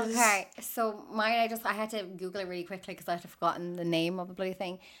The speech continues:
But it just popped in my head. I haven't, I haven't watched this now in years. So I say this is a good film, but I actually could be walking you into a trap. Um, 'cause I've not watched it in a very long time. So it's called The Painted Veil.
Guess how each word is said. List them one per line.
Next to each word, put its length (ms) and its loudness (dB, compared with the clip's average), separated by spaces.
But 80 -2
it 40 -2
just 140 -2
popped 240 8
in 80 6
my 80 6
head. 140 8
I 60 4
haven't, 300 6
I 100 4
haven't 200 2
watched 180 4
this 160 -4
now 120 2
in 180 0
years. 680 -2
So 360 0
I 80 2
say 200 2
this 200 -4
is 80 -8
a 20 -8
good 160 -4
film, 260 -2
but 60 -2
I 60 2
actually 300 0
could 160 -6
be 360 -4
walking 340 0
you 60 0
into 180 -6
a 60 -8
trap. 340 -2
Um, 380 6
'cause 140 -6
I've 100 2
not 160 2
watched 220 0
it 60 -4
in 40 -2
a 40 0
very 180 4
long 180 0
time. 320 -2
So 160 -4
it's 140 -2
called 280 4
The 60 -2
Painted 440 -4
Veil. 500 4